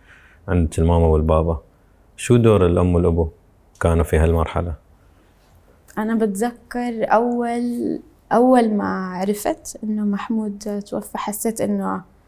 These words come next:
Speaker 2: محتاجة بابا. هيك فجأة حسيت إنه بابا لازم يكون هون.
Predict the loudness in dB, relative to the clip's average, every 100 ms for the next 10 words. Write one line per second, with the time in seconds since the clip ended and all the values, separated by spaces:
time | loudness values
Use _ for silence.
0 | _ _ -16 -4 0 2 2 -2 -2 -8
1 | -4 -2 -4 -10 _ _ _ _ _ _
2 | -20 _ _ -8 -8 -10 -12 -12 -12 -18
3 | -18 -14 -10 -8 -4 -4 -2 -2 0 -2
4 | -4 -4 -2 -4 -2 -4 -2 -4